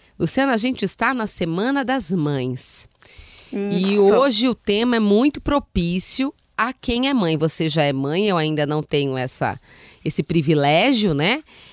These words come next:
Speaker 1: Mas se tem uma pessoa que não tem tempo pra ela, é a mãe, né? Normalmente,
Speaker 2: <laughs>
Speaker 1: ela tem tempo pra todo mundo dentro de casa, né? Da família. E o tema hoje é, você tem um tempo pra que seja seu?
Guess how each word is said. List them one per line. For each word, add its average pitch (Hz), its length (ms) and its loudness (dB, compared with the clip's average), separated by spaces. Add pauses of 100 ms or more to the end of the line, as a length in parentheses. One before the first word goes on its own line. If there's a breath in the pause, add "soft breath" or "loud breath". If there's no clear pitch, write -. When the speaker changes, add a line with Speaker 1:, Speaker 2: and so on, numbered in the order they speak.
(240 loud breath)
Speaker 1:
Mas 190 160 2
se - 160 0
tem 330 380 2
uma 427 240 2
pessoa 139 720 -2 (260)
que 190 160 -4
não 254 240 2 (160)
tem 262 220 2
tempo 196 400 -2
pra 202 380 0
ela, 196 400 2
é 226 120 2
a 240 120 2
mãe, 151 340 0 (420)
né? 185 360 2
Normalmente, 180 1000 2
Speaker 2:
<laughs> - 20 4
Speaker 1:
ela 160 60 2
tem 226 160 -4
tempo 240 220 -6
pra 294 100 -2
todo 381 300 0
mundo 226 400 2
dentro 175 340 -2
de - 140 -8
casa, 190 580 -2
né? 165 200 -2
Da 147 100 0
família. 190 580 -2 (440 loud breath)
E 185 80 2
o - 20 0
tema 226 320 2
hoje 254 300 2
é, 131 160 0 (280 soft breath)
você 190 320 0
tem 254 240 0
um 220 60 2
tempo 220 320 -2
pra - 300 -2
que 170 260 -4
seja 170 420 0
seu? 165 460 -2